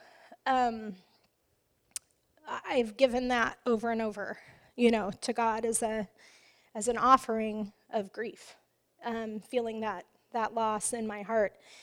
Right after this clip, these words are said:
Um, and God, because God is faithful, always, even when people are not,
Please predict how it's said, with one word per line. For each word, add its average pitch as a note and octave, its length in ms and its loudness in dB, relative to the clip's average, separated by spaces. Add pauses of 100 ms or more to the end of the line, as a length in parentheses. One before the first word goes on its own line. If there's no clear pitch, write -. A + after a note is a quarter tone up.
(680)
Um, C4 460 6 (540)
and C4 260 4
God, B3+ 420 8 (300)
because A3+ 380 2
God A3 240 4
is A3 120 -2
faithful, A3 560 0 (1500)
always, A3 540 2 (880)
even A3 220 -8
when A3 120 -4
people A3+ 300 -10
are A3+ 80 -2
not, B3 380 -4